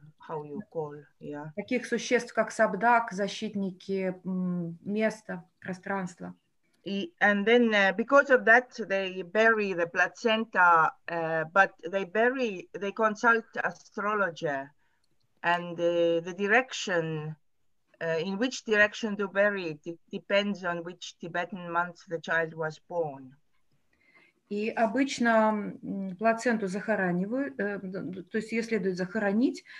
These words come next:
Speaker 2: но для того, чтобы выяснить место, в каком месте это благоприятно сделать, обычно, а, п-, м,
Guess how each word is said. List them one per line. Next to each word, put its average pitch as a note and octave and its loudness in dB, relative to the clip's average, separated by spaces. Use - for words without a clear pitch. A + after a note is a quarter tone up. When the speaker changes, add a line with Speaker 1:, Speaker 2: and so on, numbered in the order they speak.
Speaker 2:
но A3 4
для G#3 0
того, A#3 2
чтобы A3 -4
выяснить G#3+ -4
место, A3 -2
в F#3 -14
каком G3+ -4
месте G3 -4
это F#3 -6
благоприятно G3+ -4
сделать, C4 4
обычно, G#3+ 0
а, G3 0
п-, - -4
м, G3 -2